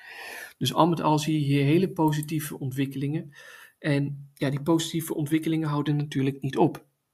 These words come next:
Ehm, Unitsky String, of, eh, Anatoly Unitsky heeft een, ehm,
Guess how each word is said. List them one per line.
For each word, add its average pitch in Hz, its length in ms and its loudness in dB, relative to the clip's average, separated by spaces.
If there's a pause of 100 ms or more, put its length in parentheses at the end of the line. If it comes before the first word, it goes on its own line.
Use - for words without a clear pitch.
(640)
Ehm, 139 380 0
Unitsky 202 360 2
String, 180 360 -2
of, 160 160 -10
eh, 175 160 0
Anatoly 196 400 -2
Unitsky 180 440 -2
heeft 156 260 -4
een, 160 260 -6
ehm, 143 440 -2